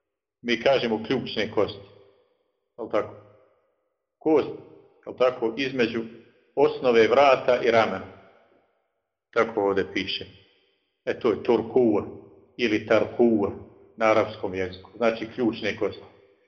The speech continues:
Pa kaže Allah subhanahu wa ta'ala: "Kad dođe među ključne kosti." Šta dođe među ključne kosti? Duša. Tu mora da izađe. Jel tako? Kad dođe među ključne kosti.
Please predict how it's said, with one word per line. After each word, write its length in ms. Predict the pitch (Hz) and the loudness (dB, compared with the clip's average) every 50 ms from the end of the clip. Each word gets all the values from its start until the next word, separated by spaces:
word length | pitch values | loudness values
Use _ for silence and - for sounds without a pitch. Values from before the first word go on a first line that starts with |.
| _ _ | _ _
Pa 100 | 117 113 | -6 0
kaže 240 | - 151 151 127 135 | 2 2 2 2 2
Allah 180 | 143 143 127 | 2 2 0
subhanahu 340 | - - 135 143 139 123 127 | 0 -2 -2 0 0 0 2
wa 0 | |
ta'ala: 300 | 143 139 127 117 110 - | 4 4 4 4 2 2
"Kad 180 | - 110 107 113 | 0 -2 0 2
dođe 400 | 131 147 147 139 123 135 120 117 | 2 2 4 2 2 2 0 0
među 280 | 113 113 107 110 107 104 107 | 0 0 0 -2 -4 -8 -8
ključne 580 | 110 127 127 127 123 117 - 123 123 120 113 - - - - - _ _ _ _ _ _ _ _ _ _ _ _ _ _ _ _ _ _ _ _ _ _ _ | -8 -6 -6 -6 -6 -8 -6 -4 -4 -4 -4 -6 -12 -20 -20 -20 _ _ _ _ _ _ _ _ _ _ _ _ _ _ _ _ _ _ _ _ _ _ _
kosti." 340 | - - 117 104 - - - - - _ _ _ _ _ _ _ _ _ _ _ _ _ _ _ _ _ _ _ _ _ _ _ _ | -6 -4 -4 -4 -4 -6 -14 -20 -20 _ _ _ _ _ _ _ _ _ _ _ _ _ _ _ _ _ _ _ _ _ _ _ _
Šta 260 | - - - 156 131 | -6 0 2 2 4
dođe 300 | 123 123 117 104 98 101 | 4 2 2 2 0 -2
među 260 | 95 95 92 92 92 | -4 -4 -6 -6 -6
ključne 340 | 104 107 98 - 101 98 95 | -6 -6 -6 -6 -8 -12 -14
kosti? 300 | - 95 92 - - - _ _ _ _ _ _ _ _ _ _ _ _ _ _ _ _ _ _ _ _ _ | -14 -14 -16 -16 -18 -20 _ _ _ _ _ _ _ _ _ _ _ _ _ _ _ _ _ _ _ _ _
Duša. 480 | - 101 107 95 95 92 90 - - 98 - - _ _ | -10 -8 -6 -6 -6 -8 -8 -12 -14 -16 -18 -20 _ _
Tu 120 | - - | -6 -4
mora 380 | 113 101 98 98 98 95 95 92 | -4 -2 -2 -2 -2 -2 -2 -2
da 60 | 92 | -2
izađe. 440 | 92 90 87 92 92 87 82 - - - _ _ _ _ _ _ _ _ | -4 -4 -4 -6 -6 -6 -8 -12 -16 -20 _ _ _ _ _ _ _ _
Jel 160 | _ - 104 - - | _ -12 -8 -4 -2
tako? 200 | 101 90 - - - - - - - - | -2 -2 -4 -8 -18 -20 -20 -20 -8 -2
Kad 160 | - 120 110 113 | 0 0 4 4
dođe 340 | 135 151 151 131 131 123 | 6 6 6 6 4 2
među 220 | 117 117 110 110 104 98 - | 2 0 0 -2 -4 -6 -2
ključne 480 | 127 131 131 135 131 - 127 117 110 | 0 0 0 0 0 2 2 2 2
kosti. 400 | - 113 98 90 - - - - | 4 2 2 2 0 -6 -16 -20